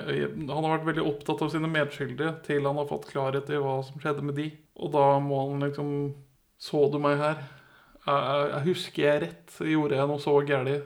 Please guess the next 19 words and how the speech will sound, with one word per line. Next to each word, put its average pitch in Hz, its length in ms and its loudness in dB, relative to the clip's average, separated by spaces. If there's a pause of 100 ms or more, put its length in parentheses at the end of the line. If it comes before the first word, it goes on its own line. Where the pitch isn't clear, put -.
(140)
at 143 140 -6
jeg 143 160 2
fulgte 143 320 -4
etter? - 340 -6 (480)
Drevet 143 320 2
kun 143 240 0
av 143 240 2
sjalusi 147 460 -2 (240)
med 147 340 -2
null 147 240 -2
omtanke 139 640 -4
for 147 100 -4
de 143 160 2
tolv 139 240 0
stakkarene 139 540 -2
jeg 143 100 -2
forlot 139 320 -4
i 143 80 -8
fjellet?» 151 260 -4